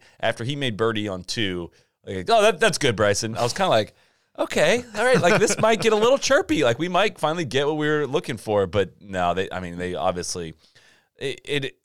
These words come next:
it was stuck between, and they've, they've run into this issue with a lot of these, stuck between being serious and being a hit and giggle.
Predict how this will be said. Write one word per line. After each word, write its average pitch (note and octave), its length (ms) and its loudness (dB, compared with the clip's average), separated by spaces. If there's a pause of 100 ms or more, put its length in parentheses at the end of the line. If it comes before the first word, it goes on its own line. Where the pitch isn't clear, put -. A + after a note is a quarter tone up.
(120)
it B2+ 160 -6
was A2+ 400 -4
stuck - 420 0
between, A#2 580 -4
and G#2 140 -8
they've, G2+ 180 -4
they've A2+ 200 -2
run C3 140 0
into G#2+ 120 -2
this F2+ 220 -6
issue F2 240 -10
with E2 100 -10
a D#2+ 40 -12
lot E2 100 -2
of D#2 80 -4
these, D#2 160 -8
stuck B2 200 -2
between G#2+ 300 -8
being F#2+ 240 -6
serious F2 440 -6
and E2+ 100 -14
being E2+ 180 -12
a D2+ 40 -14
hit C#2+ 160 -14
and D2 100 -18
giggle. C#2+ 420 -14